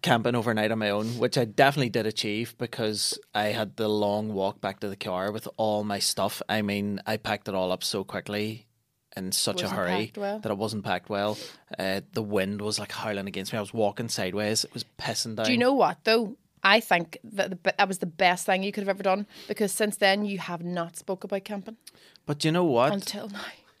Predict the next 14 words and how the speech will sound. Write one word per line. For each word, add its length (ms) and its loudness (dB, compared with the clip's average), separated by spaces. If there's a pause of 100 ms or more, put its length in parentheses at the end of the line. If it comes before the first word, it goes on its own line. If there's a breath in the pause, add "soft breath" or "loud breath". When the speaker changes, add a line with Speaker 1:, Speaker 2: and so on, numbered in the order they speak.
(100)
Speaker 1:
It's 240 2
like 360 2
when 200 0
my 160 4
kids 400 0
watch 480 0 (140)
Fortnite 440 0
videos 420 2
or 60 0
Minecraft 460 -2
videos, 600 -2
and 120 -6
you're 100 -2
like, 260 -4